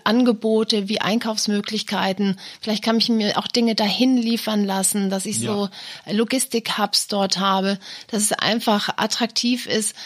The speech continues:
Speaker 1: dort dann vielleicht mein Auto abzustellen, in die Stadt zu fahren, dort arbeiten zu gehen, abends wieder zurück und alles, was ich eigentlich hätte gerne noch auf dem Weg erledigt, äh, haben wollen, kann ich dann in diesem Park-and-Ride-Angebot nutzen und habe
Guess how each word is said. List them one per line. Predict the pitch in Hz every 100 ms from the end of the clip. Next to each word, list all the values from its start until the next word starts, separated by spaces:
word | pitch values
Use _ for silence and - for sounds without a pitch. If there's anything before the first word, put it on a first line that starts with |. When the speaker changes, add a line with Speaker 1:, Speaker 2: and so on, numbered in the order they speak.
| - -
Speaker 1:
dort | 208 214 262 277 226
dann | 214 208 101 -
vielleicht | 214 220 214
mein | 208
Auto | - 254 254
abzustellen, | - - 214 220 202 202
in | - 247
die | 233
Stadt | 220 208
zu | 208
fahren, | 202 196 196 196
dort | 190 208 214
arbeiten | - 208 202 -
zu | 214
gehen, | 202 202 196 175 143
abends | - 160 214 214
wieder | 214 196
zurück | - 202 220 220
und | 196 -
alles, | 214 240 -
was | 196
ich | 208 -
eigentlich | 196 240 247 -
hätte | 220 214
gerne | 208 196 202 208
noch | 202 202
auf | - -
dem | 208 190
Weg | 202 208
erledigt, | 190 190 247 254 - - - - - - -
äh, |
haben | 190 196 208 214 196 185
wollen, | 190 226 254 247
kann | - 240
ich | 269 -
dann | 208 233 233 208 - - 120 202
in | 247
diesem | 247 233 214
Park-and-Ride-Angebot | 226 - 208 202 208 220 226 220 214 190 202 190
nutzen | 190 208 - 170
und | 165 - 185 175
habe | 208 208 185